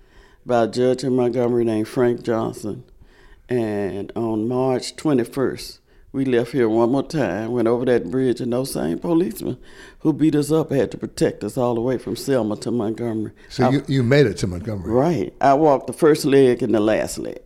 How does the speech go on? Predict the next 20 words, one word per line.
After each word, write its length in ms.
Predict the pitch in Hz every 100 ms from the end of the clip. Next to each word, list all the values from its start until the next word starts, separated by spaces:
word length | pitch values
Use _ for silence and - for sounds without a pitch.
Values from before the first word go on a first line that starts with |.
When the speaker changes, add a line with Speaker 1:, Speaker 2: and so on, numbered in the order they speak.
| -
Speaker 1:
My 160 | - 127
sister 360 | - 147 -
with 180 | 143 117
the 60 | 117
stitches, 480 | - 139 160 120 110
Linda, 560 | 110 117 127 139 101
walked 320 | 101 120 107
every 220 | 110 117 113
step 340 | - 117 -
of 100 | -
the 80 | -
way. 240 | 53 - - _ - - -
Speaker 2:
Today, 480 | - 143 151 160 175 - - -
of 140 | -
course, 640 | - - 123 87 - - - - -
more 240 | 101 113
than 140 | 110 101
fifty 320 | 120 110 117
years 260 | 110 107
later, 460 | 110 123 113 92 95